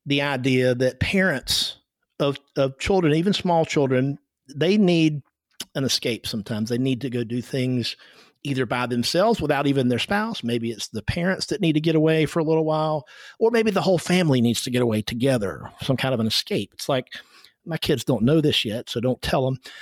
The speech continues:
but we're gonna t-, we're gonna go on a cruise this year at Christmas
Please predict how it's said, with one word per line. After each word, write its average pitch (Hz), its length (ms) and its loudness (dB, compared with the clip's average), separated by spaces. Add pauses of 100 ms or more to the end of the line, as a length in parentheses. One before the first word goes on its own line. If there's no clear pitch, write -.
(140)
but 135 300 -2
we're 151 260 -2
gonna 160 180 0
t-, - 160 -6
we're 151 100 -4
gonna 208 140 0
go 127 400 2
on 139 440 2
a - 60 -18
cruise 262 420 2
this 131 240 0
year 135 180 0
at - 60 -8
Christmas - 580 -4